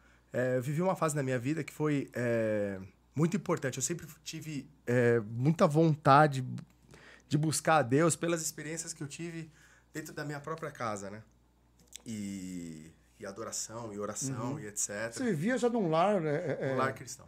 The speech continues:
Speaker 2: né,
Speaker 1: é.
Speaker 2: cristão, né? Já
Speaker 1: Desde
Speaker 2: tinha uma
Speaker 1: a
Speaker 2: base familiar, né?
Speaker 1: Desde a barriga de manhinha eu já
Speaker 2: Legal.
Speaker 1: já, já, já
Speaker 2: Que é diferente do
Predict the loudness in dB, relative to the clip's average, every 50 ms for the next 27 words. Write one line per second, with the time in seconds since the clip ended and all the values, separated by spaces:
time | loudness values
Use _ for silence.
0 | -20 _ -8 -6 -6 -4 -2 -4 -4 -4 -4 -2 0 0 2 2 0 -2 -2 -2
1 | -2 -2 -2 -2 -2 -2 0 0 0 0 2 4 4 4 4 2 -2 -4 -2 -2
2 | 0 2 2 2 2 2 0 -4 -10 -18 _ -6 -2 0 0 0 -2 -6 -6 -6
3 | -6 -6 -6 -6 -6 -6 -8 -8 -8 -8 -8 -10 -10 -10 -8 -8 -6 -6 -6 -6
4 | -6 -6 -6 -8 -8 -8 -10 -10 -14 -16 -18 _ _ _ _ -8 -6 -4 -2 -2
5 | -2 -2 -2 -4 -6 -10 -12 -14 -16 -14 -6 0 0 0 0 0 -2 0 0 0
6 | 0 -2 -4 -4 -4 -4 -4 -4 -8